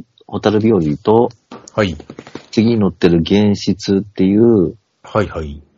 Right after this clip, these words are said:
Speaker 1: まあ、ご夫婦のことを描いた小説なんだよね。で、現実の方がタバコをやめた話。
Speaker 2: ええ。
Speaker 1: で、特にご夫婦の方の蛍日和がすごく面白いので、
Speaker 2: ええ。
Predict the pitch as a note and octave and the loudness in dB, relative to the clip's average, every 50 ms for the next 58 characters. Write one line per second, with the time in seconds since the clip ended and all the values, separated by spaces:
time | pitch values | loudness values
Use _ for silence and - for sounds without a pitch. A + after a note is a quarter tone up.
0 | _ _ _ _ - A2 G#2+ G2+ F#2+ - _ _ - _ _ _ _ _ _ - | _ _ _ _ -6 -2 0 0 0 -2 _ _ -20 _ _ _ _ _ _ -12
1 | - - A#2 B2 B2+ D#3+ G3+ A3+ G3 D#3 A#2+ G2+ - - F2+ - F#2 E2+ E2 F2+ | -4 0 0 2 4 4 4 4 4 2 0 0 0 -2 0 4 4 4 4 4
2 | G2 G2 F#2 - F2 D#2+ - - - F#2+ F2 F#2 F#2 E2 - F2 F#2 F2+ F2 D#2+ | 2 2 2 0 -2 -4 -4 -2 -2 -2 0 -2 -2 -4 -2 -2 -2 -2 -2 -2
3 | D#2 D#2 D#2 F2 F#2 G2 G2 F#2+ - G2+ G2 G2 F#2+ - F#2 - B2 D3 C#3+ - | -4 -4 -4 -4 -4 -4 -6 -8 -8 -4 -2 -2 -2 -2 -2 0 2 2 2 2
4 | F#2+ E3 D#3+ E3 E3 F3 - - A#2 A2+ A#2+ A2+ A2+ - A#2 A#2 A2+ A2 G#2+ G#2+ | 2 2 4 4 4 4 2 2 2 2 2 2 2 2 2 4 4 4 4 2
5 | A2 G2+ - G#2+ G#2 G#2 G2+ F#2+ - - F#2 E2+ - _ _ _ _ _ _ _ | 0 0 0 0 0 0 -2 -4 -2 -2 -2 -2 -2 _ _ _ _ _ _ _
6 | _ _ - G2 F#2+ F#2+ F#2 F#2 F2+ F2 E2+ E2 D#2+ D#2 D2+ D2+ D2 D2+ _ _ | _ _ -6 -4 -2 0 0 0 0 -2 -2 -4 -4 -6 -8 -10 -12 -14 _ _
7 | _ _ _ _ _ _ _ _ _ _ _ _ _ _ _ _ _ - G2+ F#2+ | _ _ _ _ _ _ _ _ _ _ _ _ _ _ _ _ _ 0 0 2
8 | F#2+ F#2 F#2 F#2 F2+ F2+ F2 E2+ - _ _ _ _ - - _ _ _ _ _ | 2 2 0 0 0 -2 -2 -4 -8 _ _ _ _ -20 -20 _ _ _ _ _
9 | _ - - D3 - D#3 A2+ F#2+ A2 - A#2+ A2 - A3 B3 C4 A3 - C3 A#2 | _ -8 -6 -2 -2 -2 -2 -2 -4 -4 -4 -2 0 2 2 2 2 2 0 0
10 | G2+ F#2+ - G2+ G2+ G2+ F#2 F2 E2+ E2 D#2+ D#2 - _ - - - C#3 E3 D3+ | -2 -2 -2 -4 -2 -2 0 -2 -2 -4 -4 -6 -10 _ -8 -2 0 0 2 2
11 | D#3 E3+ E3+ D3 A2 F#2 - - - - C#3 C#3+ - A2+ G2 F2+ - - G2+ G2 | 4 4 4 4 4 0 -2 -4 -2 -2 -2 0 0 0 -2 0 0 -2 -2 0
12 | F2+ E2+ D#2+ D#2 F#2 F#2+ F#2+ F2+ E2+ D2+ C#2+ - _ _ _ - - A2 A2+ G2+ | 0 -2 0 2 2 2 2 0 -2 -4 -6 -10 _ _ _ -4 0 2 2 2
13 | E2+ D2+ C#2 C#2+ - | 2 -2 -6 -12 -14